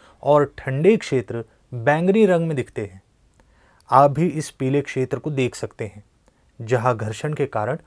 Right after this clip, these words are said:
उष्णता निर्माण हुई है। ये कंपास बॉक्स लेते हैं, उसे एक हल्का सा धक्का मारते हैं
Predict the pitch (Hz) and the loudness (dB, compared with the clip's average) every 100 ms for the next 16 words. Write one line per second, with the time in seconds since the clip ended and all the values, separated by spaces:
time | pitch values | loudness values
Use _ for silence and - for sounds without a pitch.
0 | _ _ 143 139 - 123 117 110 107 104 | _ _ -6 -6 -6 -4 -4 -4 -6 -6
1 | 98 107 95 _ _ _ _ _ _ _ | -6 -10 -12 _ _ _ _ _ _ _
2 | _ _ _ _ _ _ _ _ - 156 | _ _ _ _ _ _ _ _ -8 -4
3 | 151 147 170 180 131 131 135 - 107 - | -4 0 4 4 2 -2 -2 -4 -8 -8
4 | 123 123 - _ _ _ - 156 214 208 | -12 -12 -18 _ _ _ -6 4 4 4
5 | - 202 - 170 - 165 123 120 175 170 | 0 -2 0 -2 0 -4 -6 -4 -2 0
6 | 156 - 117 98 | -4 -6 -14 -14